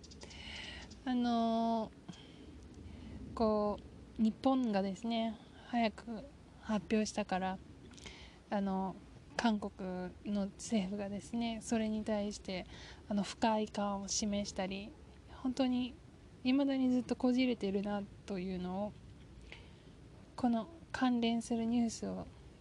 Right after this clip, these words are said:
ざっと読みながら思いました。えっと、韓国政府はとても、その、国民に対して、わ-、韓国政府は日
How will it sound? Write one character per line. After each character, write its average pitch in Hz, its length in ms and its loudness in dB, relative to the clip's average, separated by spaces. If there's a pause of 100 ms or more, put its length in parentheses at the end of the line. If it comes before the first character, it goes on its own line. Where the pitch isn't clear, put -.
ざ 214 120 2
っ 208 120 0
と 220 200 2 (100)
読 220 160 2
み 220 120 4
な 226 140 2
が 202 120 -2
ら 196 180 -4 (1400)
思 202 240 4
い 190 60 0
ま 196 220 0
し - 120 -6
た。 - 180 -2 (1900)
え 214 80 2
っ - 20 -4
と、 214 140 -2
韓 277 280 4
国 269 140 6
政 277 340 6
府 202 80 4
は 190 160 2
と 208 140 -4
て 262 160 4
も、 262 500 4
そ - 160 -2
の、 190 400 0 (180)
国 311 300 4
民 302 200 6
に 302 120 4
対 262 300 4
し - 120 -2
て、 202 360 -2 (760)
わ-、 214 120 2 (560)
韓 214 200 2
国 233 120 4
政 240 280 4
府 214 80 4
は 202 100 4
日 208 220 4